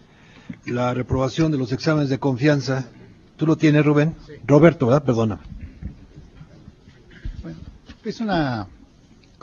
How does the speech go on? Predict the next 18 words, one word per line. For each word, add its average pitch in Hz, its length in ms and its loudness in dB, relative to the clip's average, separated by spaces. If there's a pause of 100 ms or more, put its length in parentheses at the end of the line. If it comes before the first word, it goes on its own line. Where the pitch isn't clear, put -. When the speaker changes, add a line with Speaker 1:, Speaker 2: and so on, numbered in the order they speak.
(360)
Speaker 2:
cuestión 151 840 0 (160)
que 95 480 -6 (600)
en 113 300 -4
el, 101 240 -6 (100)
a 113 100 -10
todos 165 240 4
los 135 160 0
mexicanos 127 1080 -4
nos 107 260 -12
importa 120 460 -8
mucho, 107 480 -12 (1300)
el 135 300 2
vivir 147 400 4
en 143 140 6
un 156 160 4
Estado 127 460 0
de 123 140 0
Derecho. 135 480 0